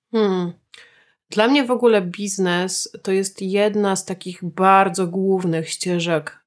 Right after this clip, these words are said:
rozwoju, takich naturalnych ścieżek rozwoju osobistego i duchowego.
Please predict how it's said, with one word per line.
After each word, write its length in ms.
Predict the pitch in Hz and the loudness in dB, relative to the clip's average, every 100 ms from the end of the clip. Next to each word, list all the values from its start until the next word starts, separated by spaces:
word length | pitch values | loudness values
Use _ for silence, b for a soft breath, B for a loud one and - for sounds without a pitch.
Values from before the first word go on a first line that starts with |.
| _ | _
rozwoju, 540 | 170 170 160 180 175 | -4 -4 -4 -4 -2
takich 260 | - 170 196 | -2 -4 2
naturalnych 720 | 202 190 208 208 240 247 233 | 2 2 2 4 4 2 0
ścieżek 520 | - - 202 196 185 | -2 0 0 0 -2
rozwoju 800 | 180 160 156 160 156 151 151 151 b b b _ _ _ _ _ _ _ _ _ _ - | -4 -4 -2 0 2 2 0 -2 b b b _ _ _ _ _ _ _ _ _ _ -6
osobistego 720 | 202 233 214 233 269 233 220 | -2 0 0 -2 0 2 2
i 100 | 175 | 2
duchowego. 760 | 175 - 170 160 151 156 147 | -4 -6 -4 -4 -4 -6 -8